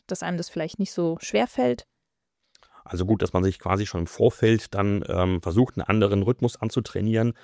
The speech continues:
Speaker 2: ist natürlich schwierig, weil so richtig einen Schlafrhythmus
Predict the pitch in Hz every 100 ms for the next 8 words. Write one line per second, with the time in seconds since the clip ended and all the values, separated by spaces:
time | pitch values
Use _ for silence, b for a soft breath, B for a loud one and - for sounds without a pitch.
0 | B - - 95 - 101 110 107 - 90
1 | 92 92 110 104 - 87 - 98 - -
2 | 110 107 -